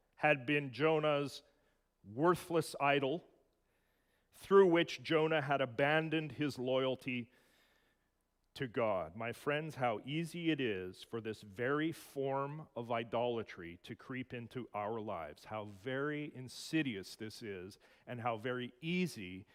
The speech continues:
this form of idolatry can creep into our lives. The idol of self, self-determination, self-sufficiency. Lord, have mercy.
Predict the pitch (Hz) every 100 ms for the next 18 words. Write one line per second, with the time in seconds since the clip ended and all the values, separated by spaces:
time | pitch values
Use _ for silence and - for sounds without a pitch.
0 | _ - 131 - - 139 131 120 123 113
1 | 123 120 117 110 107 123 98 - - 127
2 | 151 160 147 - 147 135 120 104 - 131
3 | 120 120 143 139 127 117 - - - 147
4 | 165 214 - - - _ _ _ _ _
5 | _ _ _ _ _ - - 180 214 -
6 | 202 185 208 196 185 147 143 - 147 147
7 | - _ - - 165 151 151 - 147 -
8 | 131 - 101 - 76 69 _ _ _ _
9 | _ _ _ _ _ _ _ _ _ _
10 | _ _ _ _ _ _ _ - 104 113
11 | 135 139 139 - 117 117 110 101 87 -
12 | -